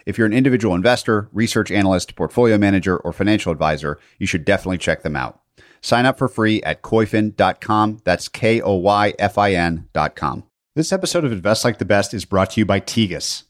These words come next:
I started hearing about Tegas when several of my close professional investor friends sent me passages or ideas they'd found on the Tegas platform. Conducting effective primary research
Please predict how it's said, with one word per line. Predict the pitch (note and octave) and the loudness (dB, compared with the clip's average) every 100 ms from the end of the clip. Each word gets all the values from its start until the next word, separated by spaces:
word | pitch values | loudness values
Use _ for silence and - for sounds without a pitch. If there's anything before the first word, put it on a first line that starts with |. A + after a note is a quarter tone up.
| _ _ - - | _ _ -8 -4
I | |
started | - - D4 | 0 0 0
hearing | D3 E3 D#3+ | 2 2 4
about | D3 C3 | 4 2
Tegas | - C3 C3 - | 2 2 2 0
when | G2 | -6
several | - B2 C#3 C3+ | 0 2 4 2
of | F#2+ | 2
my | G2+ | 0
close | G2 - A#2+ | 0 2 2
professional | - G#2 A2+ A#2 - A#2 | 0 -2 0 0 2 0
investor | G#2+ F#2+ G2 - | 2 2 0 -2
friends | F#2 A2 G2+ G2+ - - - | -2 2 2 2 -4 -10 -20
sent | - C3+ B2+ | -4 -2 0
me | A2+ | -2
passages | - B2 C3 C#3 C#3 B2+ | -2 -4 -4 -2 0 0
or | A#2 A#2 | 2 4
ideas | A#2+ G#2 G2+ F#2+ - | 4 2 2 2 0
they'd | G2 F2 | -4 -2
found | G2 F#2 F#2 | 0 2 0
on | F2 | -2
the | F#2 | -6
Tegas | - F2 E2+ | -6 -8 -8
platform. | - F2 E2+ E2 B2+ _ _ - - - _ | -2 -2 -2 -10 -14 _ _ -20 -20 -20 _
Conducting | C3 C3 F3 G3+ F3+ | 0 2 2 -2 -4
effective | A#2+ D3 D3+ C#3+ - | -2 -2 0 -2 -2
primary | C3 B2+ B2+ A#2+ | -2 2 2 2
research | G#2+ A2+ A#2+ A2+ | 0 0 -2 -4